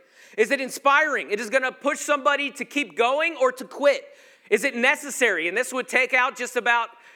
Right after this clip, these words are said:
ninety-nine percent of the terrible things that we say. Is it nece-, do I need to say this? And is it kind? Be nice. That's easy. Be kind. Think before you speak.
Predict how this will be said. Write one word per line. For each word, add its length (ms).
ninety-nine 640
percent 280
of 80
the 60
terrible 380
things 280
that 100
we 120
say. 500
Is 160
it 140
nece-, 360
do 120
I 100
need 680
to 120
say 260
this? 400
And 100
is 120
it 120
kind? 320
Be 120
nice. 520
That's 160
easy. 360
Be 100
kind. 440
Think 360
before 440
you 140
speak. 560